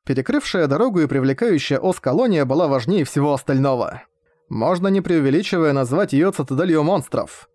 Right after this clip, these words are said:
Авантюристы должны были уничтожить именно её, как крикнула Айша, стоявшая на страже задних рядов. Звяк-звяк! Правая рука Белла начала излучать белый свет. Продолжая разрубать смертельных ос,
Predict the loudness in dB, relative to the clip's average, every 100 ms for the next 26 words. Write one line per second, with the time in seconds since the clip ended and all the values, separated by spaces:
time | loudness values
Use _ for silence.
0 | _ _ -6 -2 -2 -2 0 -2 -2 -2
1 | 0 -2 0 2 2 0 -2 -4 -2 -2
2 | 0 0 0 2 0 -2 _ _ _ -6
3 | -4 -4 -2 -2 -2 0 0 0 0 -2
4 | -4 _ _ -6 0 0 0 -2 -2 -2
5 | -2 -2 0 0 -2 -2 0 0 -2 -4
6 | -20 _ _ _ _ _ -8 -4 0 2
7 | 0 0 0 0 -2 -4 -20 _ _ -6
8 | -2 0 2 0 0 -2 0 2 2 0
9 | 0 0 2 2 0 0 -2 0 0 0
10 | -2 -2 -2 -4 -20 _ _ -6 -2 0
11 | 2 2 2 0 0 0 0 -2 0 0
12 | 0 -2 -2 -2 -6